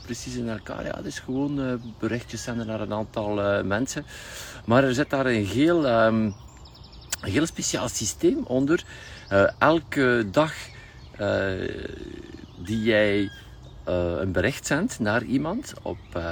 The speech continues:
Snapchat, krijg je een sneak. En de bedoeling is om zoveel mogelijk sneaks te hebben.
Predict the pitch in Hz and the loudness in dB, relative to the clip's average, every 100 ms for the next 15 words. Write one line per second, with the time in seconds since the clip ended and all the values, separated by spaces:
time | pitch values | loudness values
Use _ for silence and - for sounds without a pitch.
0 | 80 85 - 139 - 139 - - 113 117 | -6 -8 -6 -6 -4 -6 -6 -4 -2 -2
1 | 110 110 - - 92 95 92 - - - | -4 -8 -10 -8 -4 -4 -4 -4 -2 0
2 | 113 113 143 131 - - - - - - | 2 4 4 2 -4 -10 -16 -18 -18 -4
3 | 104 98 87 92 139 143 131 - - - | 0 0 0 0 2 2 -2 -6 -18 -2
4 | 113 113 - - 107 113 - - 92 95 | 0 0 -2 0 0 0 -4 -6 -4 -2
5 | 113 - - 101 104 98 - - - - | -4 -4 -4 -4 -2 -4 -6 -10 -8 -4
6 | 110 120 120 - 101 92 92 95 | 0 0 -2 -6 -6 -4 -2 -2